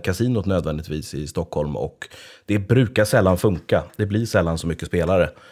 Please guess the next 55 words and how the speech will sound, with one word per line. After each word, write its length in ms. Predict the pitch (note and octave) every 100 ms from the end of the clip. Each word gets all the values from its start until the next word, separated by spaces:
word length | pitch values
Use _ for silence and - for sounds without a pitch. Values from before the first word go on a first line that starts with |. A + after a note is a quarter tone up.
| -
Så 120 | - F2
att 80 |
det 80 | G2+
var 200 | G2 F#2+
svinkul 520 | F#2 B2+ F#2 E2 B2
att 60 | F#2+
se 140 | F#2
att 120 | F2 F2
det 60 |
var 60 | F2+
så 100 | F2+
mycket 260 | F2 -
P 80 | E2+
L 80 | F2
O-gubbar 380 | E2+ F2+ E2+ E2
och, 120 | E2 - _
eh, 100 | F2
P 200 | D2 F#2+
L 80 | F2
O-kvinnor 580 | E2+ - B2 A#2+ A#2 G#2+
som 100 | G2+
var 80 | G2+
med 100 | G2
och 60 |
spela. 400 | F#2 G2+ F#2 G#2 - _ _ _
Och 80 | G#2
där 140 | A#2
hade 260 | B2 A#2+ A2
vi 80 | B2+
just, 380 | F#2+ F2+ - - - - _
på 80 | A#2+
tal 280 | C3 B2+ A2+
om 100 | F#2+
folk 280 | A2 G#2
som 80 | G#2+
har 80 | G#2
bra 160 | G2 F#2+
track 240 | A#2 G#2 G#2
record 300 | F#2 F#2+ F2
i 120 | F2
P 180 | - G2
L 100 | A#2
O, 200 | G#2 D#2+ - - - _
så 140 | - F#2
kom, 440 | - F#2 F2 F2+
eh, 240 | F2 E2+ E2 - _ _ _ _ _ _ _ - -
Robert 360 | G#2+ C3 A#2+
Svedin 520 | - B2+ B2+ B2+ E2+ D#2+
kom 240 | F#2+ F#2
på 60 | F#2
en 60 |
andra 200 | F#2+ E2
plats. 380 | E2 D#2+ - - _ - - - -
Eh, 400 | E2 D#2 D#2 D2 E2+ -
och 380 | F2+ - -